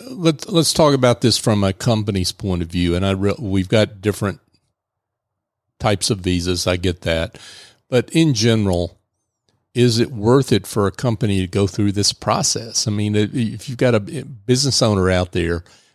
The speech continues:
that's thinking about, um, their employee situation, they've got a worker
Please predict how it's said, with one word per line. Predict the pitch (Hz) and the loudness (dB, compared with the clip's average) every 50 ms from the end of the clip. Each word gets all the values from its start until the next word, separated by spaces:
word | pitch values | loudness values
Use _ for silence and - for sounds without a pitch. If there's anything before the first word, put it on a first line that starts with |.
| _ _ | _ _
that's | 104 98 - - - | -6 -4 -2 -2 0
thinking | - 123 123 117 - 123 110 101 | 0 0 0 2 2 0 0 0
about, | 95 85 90 90 90 90 90 - - _ _ | -2 -2 -2 0 0 0 -2 -4 -8 _ _
um, | - 110 101 98 98 92 92 87 - _ _ _ _ _ _ _ _ _ _ _ _ _ | -4 -2 -2 -2 -2 -2 -4 -6 -8 _ _ _ _ _ _ _ _ _ _ _ _ _
their | 113 110 107 107 104 95 - _ _ _ | -2 2 2 2 2 0 -2 _ _ _
employee | 120 107 98 - - 131 120 117 113 110 104 90 87 _ _ _ _ _ _ | -6 -4 -4 -6 -4 -2 0 0 2 0 0 -2 -8 _ _ _ _ _ _
situation, | - - - 120 - - 110 95 107 117 123 - - 113 98 98 101 101 95 92 | -4 -2 -2 0 -2 -2 0 2 4 4 4 2 2 0 0 0 0 -2 -2 0
they've | 95 98 95 | 0 -2 0
got | - - 107 107 104 | 2 2 2 4 4
a | 101 98 95 | 4 2 2
worker | 95 95 107 107 107 104 - - 101 95 87 | 0 0 0 0 0 0 0 -2 -2 -2 -4